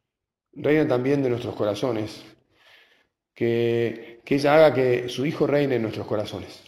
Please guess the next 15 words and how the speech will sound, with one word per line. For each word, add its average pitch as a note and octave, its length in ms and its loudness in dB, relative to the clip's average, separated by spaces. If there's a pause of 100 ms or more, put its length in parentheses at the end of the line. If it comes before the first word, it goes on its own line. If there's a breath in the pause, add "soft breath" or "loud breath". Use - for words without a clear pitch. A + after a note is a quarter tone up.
(1400 loud breath)
que C3 160 0
tengamos C#3 360 2
nuestros C#3+ 240 0
pensamientos C3+ 560 0
solo C#3+ 220 2
para A#2 240 4
Él, A2+ 200 0 (960 loud breath)
y B2+ 80 -6
que B2+ 140 -2
por B2+ 160 2
eso D#3+ 420 4
sepamos C3+ 800 0 (800)
desprendernos C#3 640 2
de C3+ 80 2
todo, B2 800 2